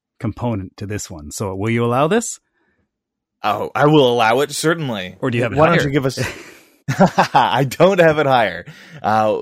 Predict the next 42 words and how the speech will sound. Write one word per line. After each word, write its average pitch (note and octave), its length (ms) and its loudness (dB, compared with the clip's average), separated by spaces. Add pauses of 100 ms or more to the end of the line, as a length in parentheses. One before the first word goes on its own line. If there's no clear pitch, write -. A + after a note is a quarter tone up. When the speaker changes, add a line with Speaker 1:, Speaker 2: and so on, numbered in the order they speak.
Speaker 2:
why A#2 380 -2
don't F3+ 100 0
you F3 60 0
give E3 140 4
us D3 140 0
a, A2+ 340 2
a, A2+ 80 -6
a A2 360 -2
rundown A2+ 600 0
of G2+ 60 -6
that G2+ 140 -6
movie? F#2+ 520 -10
Just G#2 180 -12
a - 20 -8
r-, G2 280 -10
refresher. F#2+ 720 -10
Speaker 1:
Of A2 120 -10
course. E2 220 -14
So G2+ 200 -6
the F#2+ 120 -8
Infinity D3 460 0
War A#2+ 340 0
is F2+ 360 -8
the F#2+ 180 -6
end A#2 240 0
of, F2 200 -10 (320)
or F2 100 -14
near G2 240 -8
the G2 120 -8
end G2 140 -8
of E2 80 -12
phase, F2+ 600 -10
I E2+ 60 -14
guess, E2 200 -12
three B2+ 500 2
of F2+ 200 -8
the F#2+ 180 -6
M G#2 180 -2
C - 160 -8
U, A2+ 380 -2
and F#2 100 -4
it's - 260 -12